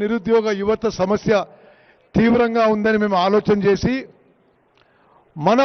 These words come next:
ప్రాంతంలో, రాష్ట్రంలో, దేశంలో ప్రముఖ కంపెనీలను ఆహ్వానించి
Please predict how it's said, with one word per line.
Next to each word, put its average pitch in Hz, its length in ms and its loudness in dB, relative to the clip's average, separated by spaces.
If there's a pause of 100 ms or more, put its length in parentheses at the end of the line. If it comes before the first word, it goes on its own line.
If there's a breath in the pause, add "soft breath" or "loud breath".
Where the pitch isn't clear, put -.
(100)
ప్రాంతంలో, 247 600 2 (2500)
రాష్ట్రంలో, 247 640 2 (260)
దేశంలో 233 480 0 (260)
ప్రముఖ 220 340 -2 (840 soft breath)
కంపెనీలను 226 560 2 (120)
ఆహ్వానించి 214 640 0